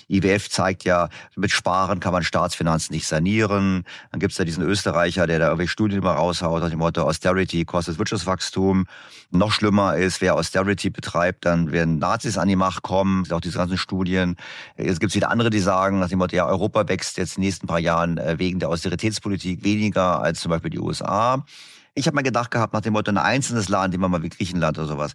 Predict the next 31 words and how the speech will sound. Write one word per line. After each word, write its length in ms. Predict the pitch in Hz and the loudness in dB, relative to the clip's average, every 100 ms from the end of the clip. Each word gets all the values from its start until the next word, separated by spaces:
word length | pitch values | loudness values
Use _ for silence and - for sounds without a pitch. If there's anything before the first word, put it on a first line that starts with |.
| - - | -14 -18
kann 380 | - 104 131 135 | -4 0 0 2
durch 360 | 117 117 98 - | 2 2 0 -4
Austerity 800 | 95 101 101 107 - 95 87 | -4 0 2 0 0 -2 -2
sich 220 | 85 92 - | -2 -4 -2
sanieren, 560 | 85 92 104 113 98 | 0 2 2 0 2
weil 160 | 87 87 | 2 2
es 100 | - | 0
dann 140 | 92 | -2
im 80 | 90 | -2
Prinzip 300 | 87 - 90 | -4 -4 -2
einen 120 | 87 | 0
Handelsüberschuss 560 | 107 135 123 120 120 98 | 0 0 0 0 -2 -2
erwirtschaftet 640 | 98 101 98 98 - 95 | 0 -2 0 -2 -2 -4
und 100 | 90 | -2
kann 180 | 85 85 | -2 -2
so 160 | 92 | -2
im 80 | 90 | -2
Prinzip 300 | 87 - 85 | -4 -6 -6
die 80 | - | -6
Verschuldung 540 | 82 80 90 87 82 - - | -6 -2 0 0 -2 -8 -4
reduzieren. 680 | 87 82 - - 78 73 69 - - - - - - - | -2 -2 -4 -2 -2 -2 -4 -12 -16 -14 -14 -16 -18 -4
Aber 120 | 101 | 0
die 100 | 101 | 2
ganze 300 | 104 117 117 | 2 2 2
Region, 380 | 110 90 107 120 | 2 4 4 4
meine 140 | 113 107 | 2 2
ganze 260 | 98 101 | 0 2
Eurozone 460 | 82 104 98 101 98 | 2 2 2 2 2
hat 100 | 131 | 2
schon 180 | 127 98 | 2 2
Handelsüberschuss. 920 | 98 90 95 90 85 104 123 - | 2 2 2 2 0 0 0 -4